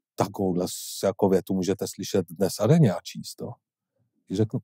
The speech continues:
„Vy zastáváte špatný názor mimo vědecký konsenzus,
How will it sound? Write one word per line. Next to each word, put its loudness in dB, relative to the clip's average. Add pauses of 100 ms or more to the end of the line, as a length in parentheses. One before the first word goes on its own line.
„Vy 4
zastáváte 0
špatný 2
názor 4
mimo 6
vědecký 2
konsenzus, 0